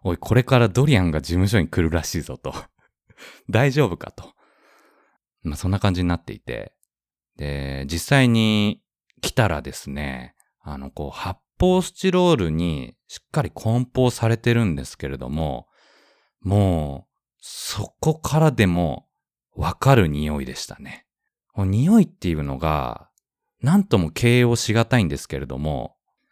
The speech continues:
結構やっぱりこう、人によっては、もうなんかトイレの匂いとか、なんか腐ったような匂いとか、あの、言うんですけれども、まあ、僕的にはこう、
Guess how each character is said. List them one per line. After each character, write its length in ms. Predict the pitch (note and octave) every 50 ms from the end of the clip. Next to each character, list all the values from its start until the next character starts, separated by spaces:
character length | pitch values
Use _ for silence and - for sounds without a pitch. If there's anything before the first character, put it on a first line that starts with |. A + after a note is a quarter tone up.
| _ _
結 160 | - F3+ -
構 60 | -
や 60 | C#3+ -
っ 40 |
ぱ 120 | - D#3+ D3+
り 180 | C3+ A2+ G2
こ 840 | - - - G#2 G2+ G2+ G2 G2 G2+ G2 G2 F#2+ F#2+ - - A#1+ B1+ -
う、 40 | - -
人 280 | - - - B2 A#2+
に 100 | A#2+ A#2+
よ 100 | A#2+ A#2+
っ 100 | A#2 -
て 160 | _ - C#3
は、 460 | B2 A2+ B2+ C3 G#2+ F2 C2+ - - _ _
も 80 | G2 F2
う 40 | F2
な 160 | F2 F2+ F2+
ん 120 | F#2 F2+
か 480 | - _ - F2+ E2+ E2+ E2 E2+ E2 - - - _
ト 200 | - - G#2 F#2+
イ 100 | F#2 F2+
レ 160 | F2+ F2 F2 F2
の 140 | E2+ E2+
匂 340 | E2 D#2+ E2 E2+ F2 F2 E2+
い 80 | D#2+ D2+
と 140 | - D2 -
か、 440 | - - E2+ D#2+ D2+ C#2+ C#2 C#2+ A#1+
な 80 | E2 F#2
ん 60 | F2
か 100 | - -
腐 260 | - - - - G2
っ 140 | F#2+ - _ _
た 80 | - D2+
よ 100 | C#2 F2
う 40 | F2+
な 120 | - -
匂 320 | F#2 E2+ F2 F2 E2+ D#2+
い 60 | D#2 D#2
と 140 | - D2
か、 440 | - - F2 E2 D2+ C#2+ C#2 B1+ - _ _ _ _ _ _ _ _ _ _
あ 200 | - F#2+ D#2+ D2+
の、 440 | D#2 D2+ D2+ D2 D2 D2 D2 D2+ D#2+
言 140 | F2 F#2+ G#2+
う 60 | A#2
ん 80 | G#2+ F2
で 100 | C#2+ C2+
す 120 | - -
け 120 | - D#2 C#2+
れ 60 | D2
ど 100 | C#2 C#2+
も、 420 | D2 E2 D#2+ D2+ C2+ A#1 - - _ _ _ _ _ _ _ _ _ _
ま 100 | - A2+
あ、 20 |
僕 280 | G#2+ - C#3+ - - -
的 320 | - - A#3+ A3+ - A#3+
に 120 | A3+ A3+ G3+
は 100 | C#3+ A#2
こ 480 | - - G#2 G2 F#2+ F2+ F2 - -
う、 40 | _